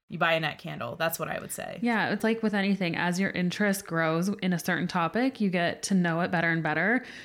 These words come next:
Speaker 2: and then you seek out these unique experiences.
Speaker 1: Mm-hmm.
Speaker 2: And with Net, it's a more unique experience.
Speaker 1: Yeah, a hundred percent. The experience is one, like, I,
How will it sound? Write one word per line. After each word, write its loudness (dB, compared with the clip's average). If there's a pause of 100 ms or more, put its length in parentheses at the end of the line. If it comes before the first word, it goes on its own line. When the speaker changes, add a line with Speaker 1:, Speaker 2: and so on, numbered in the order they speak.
(140)
Speaker 2:
and 4
then 4
you 4
seek -2
out 0
these -2
unique 0
experiences. 0 (220)
Speaker 1:
Mm-hmm. 0
Speaker 2:
And 4
with 2
Net, 2
it's -6
a 2
more 2
unique 0
experience. -8 (280)
Speaker 1:
Yeah, 0
a 2
hundred 0
percent. -4
The -4
experience -6
is -6
one, -2
like, -4 (500)
I, 2